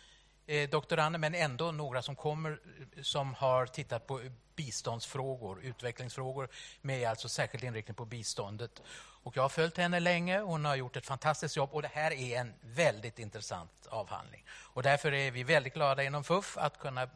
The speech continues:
eh, få presentera det här. Vi tog också tillfället i akt. Joakim Molander sitter här framme som är Sidas utvärderingschef. Han skrev tillsammans med en, en kollega i sommar en, en liten s-, eh,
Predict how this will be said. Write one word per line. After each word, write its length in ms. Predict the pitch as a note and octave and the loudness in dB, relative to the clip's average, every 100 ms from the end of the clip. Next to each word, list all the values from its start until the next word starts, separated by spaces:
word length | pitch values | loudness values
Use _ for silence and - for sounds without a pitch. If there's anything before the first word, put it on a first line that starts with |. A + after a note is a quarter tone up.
| _ - - - | _ -20 -20 -10
eh, 360 | - C3 B2+ B2 | -4 -2 -2 -4
få 140 | - | -6
presentera 560 | B2 C3 C3+ B2+ C3 A#2 | -2 -2 -2 0 2 2
det 60 | |
här. 200 | A2+ G#2+ G2+ - - _ | 4 2 0 -8 -18 _
Vi 220 | F3 F3+ | 0 0
tog 280 | - A3 - | -2 -4 2
också 300 | G#3 - G#3+ | 2 2 -2
tillfället 560 | A#3 F3+ - E3 D#3+ | -2 -4 -2 -2 -2
i 100 | E3+ | 4
akt. 500 | C3+ A#2+ - - - - - - | 4 4 -2 -14 -20 -20 -20 -12
Joakim 380 | C3+ C#3 D3+ D#3+ | -4 -2 0 0
Molander 400 | E3 D#3 F#3 G3 | 6 6 6 0
sitter 280 | - F3 F3+ | -6 -4 -2
här 140 | F3 | -2
framme 480 | - F#3 F3+ F#3+ F#3+ | 2 4 4 0 -2
som 240 | - C#3+ | -2 -2
är 200 | C#3 C#3 | -2 -2
Sidas 400 | B2+ C3+ B2+ B2 | -4 -2 -2 -2
utvärderingschef. 1080 | D#3 C3 B2+ A#2 A2+ A2 G#2 - E3+ F#3 - - - - | -4 0 0 2 0 -4 -6 -2 -2 -2 -8 -16 -16 0
Han 260 | C#3+ E3 | 4 6
skrev 380 | E3+ - D3+ D#3+ | 4 2 4 4
tillsammans 560 | D3 D3+ D3 C#3 C3+ - | 0 -2 0 0 -2 -2
med 380 | C3+ B2+ B2+ B2 | -4 -2 -4 -6
en, 140 | B2+ | -8
en 160 | B2+ A#2 | -8 -6
kollega 480 | - B2+ D3+ F3 E3 | -4 -2 -2 0 -2
i 40 | |
sommar 420 | - D#3+ A#2 B2 - - - - - - | 2 0 2 0 -2 -18 -20 -20 -20 -6
en, 240 | C#3 C3 | -4 -4
en 460 | C#3 C3 B2 B2 B2+ | -4 -4 -4 -6 -6
liten 220 | C3 D3+ | -6 -4
s-, 180 | C#3+ - | -4 -4
eh, 360 | C3 C#3+ C3+ | -6 -6 -6